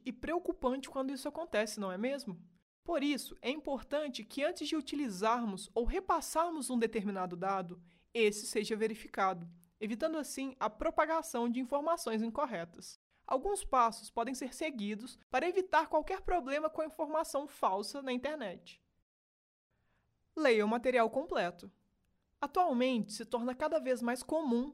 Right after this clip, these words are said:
ler somente o título de uma reportagem. Porém,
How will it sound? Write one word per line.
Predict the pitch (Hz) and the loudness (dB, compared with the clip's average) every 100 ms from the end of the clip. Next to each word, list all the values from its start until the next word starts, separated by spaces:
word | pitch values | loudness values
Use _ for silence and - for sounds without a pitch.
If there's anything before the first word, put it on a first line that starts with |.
| - | -8
ler | 269 311 | -6 0
somente | 320 302 339 370 | 2 0 0 0
o | |
título | 370 - 370 311 208 | 0 0 2 2 2
de | |
uma | 208 202 | 0 0
reportagem. | 190 240 - 165 170 - - _ _ _ - | 0 -4 -4 -8 -8 -16 -20 _ _ _ -2
Porém, | 214 208 214 185 | 0 2 0 -6